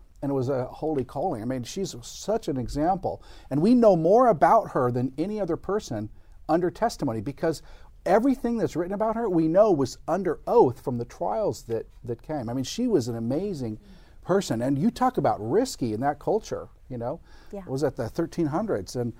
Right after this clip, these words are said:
Speaker 1: and so, so risky. I, I, I, I think, I think God is raising up women.
Speaker 2: Mm.
Speaker 1: You know, there's, there's a, you know, you look only in, uh, only in the last, it was, you know, women, women began to vote really only about a hundred years ago.
Speaker 2: Mm.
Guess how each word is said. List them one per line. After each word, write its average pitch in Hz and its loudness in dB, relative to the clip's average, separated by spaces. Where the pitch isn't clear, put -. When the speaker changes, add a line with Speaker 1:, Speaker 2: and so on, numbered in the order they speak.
Speaker 1:
and 131 -2
so, 202 0
so 214 -4
risky. 165 -6
I, 160 -12
I, 147 -12
I, 165 -10
I 156 -8
think, 185 -8
I 165 -6
think 208 -6
God 151 2
is 185 0
raising 131 -2
up 180 0
women. 196 -4
Speaker 2:
Mm. 196 -12
Speaker 1:
You 143 -2
know, 180 2
there's, 147 4
there's 139 2
a, 131 0
you 143 0
know, 135 2
you 180 2
look 226 6
only 214 6
in, 156 4
uh, 117 6
only 247 4
in 202 2
the 139 4
last, 165 0
it 143 0
was, 131 0
you 165 -4
know, 156 0
women, 156 0
women 151 -2
began 151 2
to 143 0
vote 190 2
really 214 2
only 214 0
about 147 -6
a 147 -10
hundred 139 -4
years 202 -8
ago. - -14
Speaker 2:
Mm. 220 -12